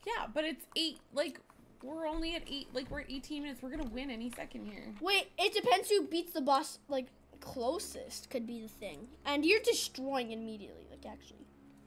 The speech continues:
Speaker 2: It's the, it's the toilets. Guys, they're making the toilets only go, like, right here. Oh, shoot, I think we might de-, be dead.
Speaker 1: Well, that would suck for you guys.
Speaker 2: Never mind, we're not. I placed wa-,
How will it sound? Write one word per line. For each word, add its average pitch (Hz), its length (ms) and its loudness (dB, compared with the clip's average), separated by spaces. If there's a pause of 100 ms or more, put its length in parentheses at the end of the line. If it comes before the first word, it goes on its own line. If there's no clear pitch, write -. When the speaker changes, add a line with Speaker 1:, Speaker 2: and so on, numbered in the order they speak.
(400)
Speaker 2:
It's 285 140 -2
the, 330 260 2
it's 311 160 -4
the 285 120 -2
toilets. 285 420 0
Guys, 311 320 12 (360)
they're 415 300 8
making 427 260 8
the 415 80 2
toilets 370 280 2
only 311 220 4
go, 320 120 0
like, 269 220 0
right 240 160 -4
here. 233 260 -8
Oh, 403 220 12
shoot, 359 240 6
I 311 80 10
think 349 200 2
we 349 100 4
might 330 380 0
de-, 254 140 6
be 247 180 -2
dead. 220 380 0 (1900)
Speaker 1:
Well, 208 140 -6
that 277 80 -4
would 226 120 -8
suck 202 260 -8 (120)
for 220 80 -10
you 214 180 -6
guys. 233 340 -4 (400)
Speaker 2:
Never 359 180 6
mind, 294 140 8
we're 311 80 6
not. 233 280 0
I - 140 6
placed 381 300 2
wa-, 277 140 2